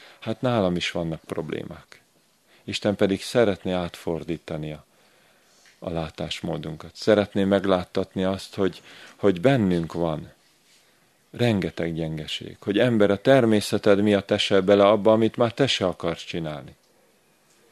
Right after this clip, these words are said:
És a természeted visz-, tesz téged vétkessé, bűnössé. A természeted tesz a feleséged, a férjedet bántóvá. De, ö, a természeted vesz rá arra, hogy, hogy szokások rabjaivá legyél.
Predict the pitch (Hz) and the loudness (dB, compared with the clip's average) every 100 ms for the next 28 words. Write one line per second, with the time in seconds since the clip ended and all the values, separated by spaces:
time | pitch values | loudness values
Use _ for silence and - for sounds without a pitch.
0 | _ _ _ _ _ _ _ _ _ _ | _ _ _ _ _ _ _ _ _ _
1 | - 104 87 - - - 107 - 117 104 | -4 -2 0 -2 -4 -8 -8 -2 0 2
2 | 101 92 - - 92 90 98 - - - | 2 0 -4 -2 0 0 -2 -4 -14 -10
3 | - 110 - 107 92 98 98 98 90 - | 0 0 2 0 2 2 2 -2 -2 -8
4 | 82 - 85 80 104 95 82 - - 85 | -8 -6 -6 -2 0 0 -2 -6 -8 -8
5 | - 113 104 95 - 98 101 92 _ - | 0 2 2 -2 -4 -6 -4 -4 _ -20
6 | _ - 104 95 - - - - - 95 | _ -2 0 0 -10 -18 -20 -20 -12 -10
7 | 92 113 101 95 - 98 92 87 87 - | 0 4 4 4 2 2 2 0 -2 2
8 | 104 95 90 95 87 104 95 82 87 78 | 4 4 2 0 2 0 0 -4 -6 -6
9 | 78 71 _ _ _ - - - _ - | -8 -12 _ _ _ -20 -20 -20 _ -4
10 | 110 120 113 101 95 - 101 92 123 113 | -2 -2 -2 0 -2 -2 -2 2 4 6
11 | 110 104 - 95 98 98 104 - 110 104 | 4 2 0 2 4 4 2 2 4 6
12 | 104 104 98 90 - 110 104 - 123 - | 6 4 0 -4 -8 -4 -2 0 0 0
13 | 98 - 95 95 107 90 87 85 80 78 | -2 -2 -6 -2 -2 0 -2 -2 -4 -6
14 | 76 69 80 | -8 -12 -16